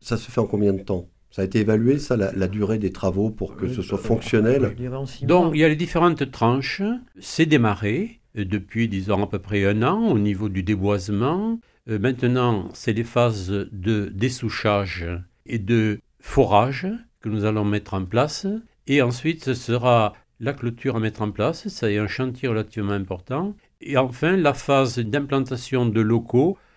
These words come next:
Speaker 3: peut-être dans un an, peut-être dans deux ans ou trois ans. Nous ne nous précipiterons pas. C'est fonction aussi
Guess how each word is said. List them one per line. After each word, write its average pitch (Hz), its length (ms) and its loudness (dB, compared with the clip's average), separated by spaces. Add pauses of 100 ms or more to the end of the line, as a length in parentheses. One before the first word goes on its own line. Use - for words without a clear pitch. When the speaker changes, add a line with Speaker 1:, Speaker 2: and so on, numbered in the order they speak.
Speaker 3:
peut-être 131 460 0
dans 120 260 2
un 113 120 4
an, 165 180 2
peut-être 135 560 -2
dans 104 320 0
deux 107 340 2
ans 156 280 2
ou 214 80 0
trois 147 420 4
ans. 143 280 2 (180)
Nous 117 180 0
ne 113 320 0 (100)
nous 113 260 0
précipiterons 120 1040 -6
pas. 117 320 -2 (200)
C'est - 180 -4
fonction 123 500 -2
aussi 131 400 -6